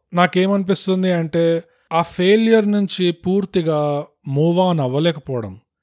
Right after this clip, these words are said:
అదొకలాంటి మిజరీతో, లేకపోతే ఆ దరిద్రంతో ఒక కంఫర్ట్ జోన్ తెచ్చుకున్నట్టు అనిపిస్తది.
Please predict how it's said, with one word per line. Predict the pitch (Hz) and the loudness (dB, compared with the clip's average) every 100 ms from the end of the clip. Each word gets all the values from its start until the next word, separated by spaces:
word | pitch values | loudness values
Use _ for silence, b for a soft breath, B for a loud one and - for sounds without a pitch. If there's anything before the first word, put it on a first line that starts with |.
| _ - | _ 0
అదొకలాంటి | 147 156 170 175 220 202 185 180 175 170 _ _ _ - | 2 4 2 2 0 0 0 0 -2 -6 _ _ _ -4
మిజరీతో, | 143 156 160 202 202 - 165 160 156 | 0 2 2 2 2 2 2 4 2
లేకపోతే | 147 139 156 147 156 | 0 -2 -4 -2 -2
ఆ | 151 143 139 | 0 0 0
దరిద్రంతో | 123 123 139 131 160 175 170 151 139 131 127 | 0 -2 -2 0 -2 -2 -4 -6 -6 -6 -6
ఒక | 131 147 | -6 -6
కంఫర్ట్ | 143 127 143 143 170 170 160 | -6 -6 -6 -4 0 2 0
జోన్ | 120 139 139 135 | -2 -4 -4 -6
తెచ్చుకున్నట్టు | 127 - 131 131 | -8 -10 -10 -8
అనిపిస్తది. | 123 - 113 98 | -10 -10 -12 -12